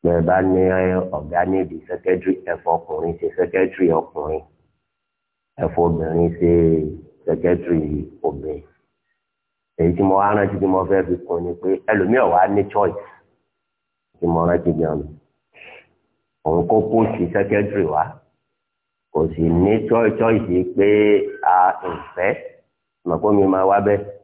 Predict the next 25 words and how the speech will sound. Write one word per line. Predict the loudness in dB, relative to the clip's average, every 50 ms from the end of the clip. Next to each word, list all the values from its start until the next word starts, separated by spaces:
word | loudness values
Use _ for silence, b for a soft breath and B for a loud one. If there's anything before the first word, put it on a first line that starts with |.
| _ _ _ _ _ _ _ _ _ _ _ _ -4
Bọ́ | 0 2 2
ọ | 4 2 2
bá | 2 2 4 4 4 2
ní | 2 2 2 2
àyè | 2 2 2 2 0 0 -2 -2 -4 -6
tó | -6 -4 -4
o | -2
bá | 0 0 0
ti | 0 -2 -8 -16 -18
dọ̀gá | -16 -14 -14 -12 -4 0 0 0
débẹ̀ | 2 2 0 2 2 2 0 0 -2
pé | -4 -2 2 2
a, | 4 4 4 2 0 -2 -6 -14 -20 _ _ _ _ _ _ _ _ _ _ _ _ _ _ -20 -14 -6
ẹni | -2 0 2 2
ẹgbẹ́ | 2 2 4 4 4
wa | 4 4 4
ni | 4 2 0 0 -2 -4 -6 -10 -16 -20 -20 _ _
mo | -6 -4 -4
reject | -4 -4 -6 -2 0 2 2 2 0 -4 -4
rẹ̀, | -4 -4 -4 -6 -10 -14
ẹ | -16 -18
post | -12 -6 -4 -4 -4 -6 -8
ẹni | -10 -10 -8 -6 -6 -2
báyìí | 0 0 0 0 -2
wá. | -2 0 0